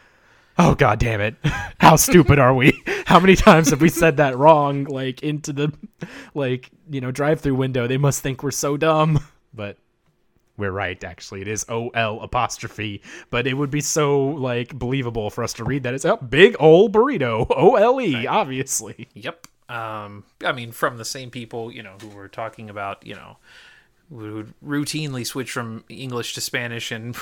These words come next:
Speaker 2: <laughs> restaurant names with Los
Speaker 1: True.
Speaker 2: Three and, you
Speaker 1: Mm-hmm.
Speaker 2: know, Ranchito Two and, you know, whatever.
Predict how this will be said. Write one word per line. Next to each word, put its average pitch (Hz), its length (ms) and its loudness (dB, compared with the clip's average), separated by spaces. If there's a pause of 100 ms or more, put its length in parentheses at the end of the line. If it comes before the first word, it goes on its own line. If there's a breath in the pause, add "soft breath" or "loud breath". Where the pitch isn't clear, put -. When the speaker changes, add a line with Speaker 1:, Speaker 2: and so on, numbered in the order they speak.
Speaker 2:
<laughs> 165 60 -8
restaurant 117 420 -4
names 107 360 -10
with 110 180 -16
Los 131 380 0
Speaker 1:
True. 127 120 -6
Speaker 2:
Three 131 540 -4
and, 110 340 -10
you 127 80 -10
Speaker 1:
Mm-hmm. 110 100 -10
Speaker 2:
know, 104 200 -16 (560 soft breath)
Ranchito 123 600 -10
Two 113 680 -8
and, 95 240 -16
you 110 120 -14
know, 95 280 -18
whatever. 110 440 -12